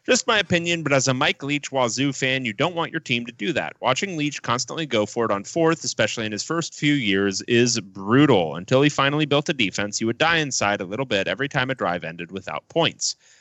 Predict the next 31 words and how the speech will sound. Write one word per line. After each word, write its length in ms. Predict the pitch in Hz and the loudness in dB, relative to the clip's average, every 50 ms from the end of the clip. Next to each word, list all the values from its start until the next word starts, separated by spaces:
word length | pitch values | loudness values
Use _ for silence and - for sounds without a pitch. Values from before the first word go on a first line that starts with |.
| _ _ - | _ _ -2
I 100 | - 110 | 0 2
understand 420 | 123 139 156 147 - 165 156 156 156 | 4 4 2 2 2 2 0 2 0
their 80 | 156 | -2
stats 420 | 156 - - 135 123 131 127 - - | -2 0 0 2 2 2 0 -4 -10
that 120 | - - - | -14 -12 -12
suggest 460 | - 117 107 - 110 113 120 - - | -10 -10 -6 -4 -2 -2 0 0 0
otherwise, 440 | 117 104 104 101 98 95 98 101 - | 0 0 0 0 -2 -2 -2 -4 -4
but 120 | - 107 | -4 -6
I 60 | 98 | -4
feel 180 | - - 135 143 | -2 -2 0 0
like 160 | 147 147 - | 0 -2 -2
talent 320 | - 135 127 131 139 - | -2 0 0 0 0 -2
on 80 | 135 147 | -2 -4
the 80 | 151 143 | -4 -2
field 280 | - 117 101 101 101 | -2 -2 -2 -2 -2
plays 200 | - - 107 101 113 | -2 -2 -2 -2 -2
a 80 | 113 | -4
huge 340 | 110 - 156 170 175 147 - | -4 -2 -2 -2 -2 -2 -4
role 300 | 101 104 98 90 92 - | -2 0 0 2 2 2
in 180 | - 104 107 104 | 0 -2 -2 0
whether 260 | 98 92 95 98 98 | 0 0 2 0 0
this 260 | 92 95 90 - - | 0 0 -2 -2 0
is 280 | - 120 110 104 101 - - | 0 2 2 2 0 0 0
a 140 | 131 139 135 | 2 2 2
worthwhile 760 | 117 113 90 80 80 - - - 78 80 78 78 82 85 - - | 0 -2 -6 -6 -6 -8 -8 -6 -4 -4 -4 -4 -6 -6 -6 -6
strategy. 640 | - - - 123 117 117 101 92 - - - - _ _ _ | -4 0 2 2 4 4 2 0 -2 -8 -16 -20 _ _ _
Thanks 300 | - 98 95 98 101 - | -6 -4 -4 -4 -6 -8
for 80 | - 123 | -8 -8
the 80 | 123 - | -10 -10
terrific 360 | - - 101 92 - 104 - | -4 -2 -2 -2 -2 -4 -4
podcast. 600 | - 101 98 90 - - - - - - - - | 0 0 0 0 0 -4 -8 -6 -6 -6 -8 -8